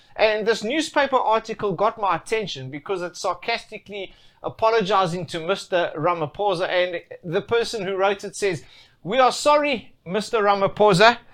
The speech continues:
We cannot control ourselves when we're around booze." A-, and I read that one line and I thought, "You know what?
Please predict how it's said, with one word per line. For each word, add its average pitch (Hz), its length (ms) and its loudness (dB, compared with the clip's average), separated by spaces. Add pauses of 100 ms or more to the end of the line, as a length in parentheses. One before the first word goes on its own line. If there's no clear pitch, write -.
(200)
We 196 140 2
cannot 311 520 2
control 247 560 0
ourselves 170 800 0 (400)
when 196 240 -2
we're 196 200 2
around 170 300 0
booze." 135 520 -6 (840)
A-, - 40 -10
and 190 280 -2
I 190 80 2
read 381 240 -4
that 277 160 -4
one 226 200 -2
line 190 240 0
and 180 160 -4
I 180 60 0
thought, 240 300 -8
"You 254 80 -4
know 330 100 0
what? 185 200 2